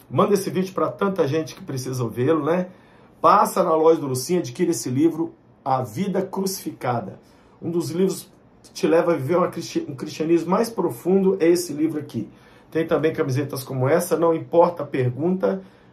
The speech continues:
Jesus é a resposta." Temos pulseirinhas,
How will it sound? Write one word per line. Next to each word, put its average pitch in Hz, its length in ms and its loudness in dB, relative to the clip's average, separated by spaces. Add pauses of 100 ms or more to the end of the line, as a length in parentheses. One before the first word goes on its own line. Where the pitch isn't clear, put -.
Jesus 139 720 -2
é 143 100 0
a 143 60 2
resposta." 131 800 -4 (300)
Temos 175 320 0
pulseirinhas, 165 920 0